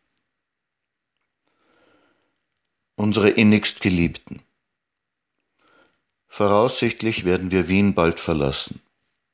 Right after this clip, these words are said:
Wir grüßen euch, unsere Lieben, auf das Innigste und flehen den Schutz Gottes auf euch herab.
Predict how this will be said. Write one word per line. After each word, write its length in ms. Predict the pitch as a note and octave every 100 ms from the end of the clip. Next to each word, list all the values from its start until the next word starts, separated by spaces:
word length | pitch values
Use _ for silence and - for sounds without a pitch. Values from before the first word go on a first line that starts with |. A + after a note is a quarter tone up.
| _ _ _ _ _ _ _ _ - _
Wir 120 | F#2
grüßen 520 | G2 G2+ A#2+ A#2+ G2+
euch, 340 | F#2+ F2 G2+ -
unsere 320 | F2+ F#2 F2+
Lieben, 480 | F2 F#2 F#2+ F#2+ F#2+
auf 180 | F#2 F2
das 200 | F2 -
Innigste 680 | F#2 F2+ F2+ - - G2 - _ _ _ _ _ - -
und 160 | - F#2
flehen 400 | - F2+ G2 A2
den 140 | G2+
Schutz 360 | G2 - G2 -
Gottes 380 | F2+ E2+ D2+ -
auf 160 | C2+
euch 260 | B1+ C#2 -
herab. 380 | C2+ C2+ B1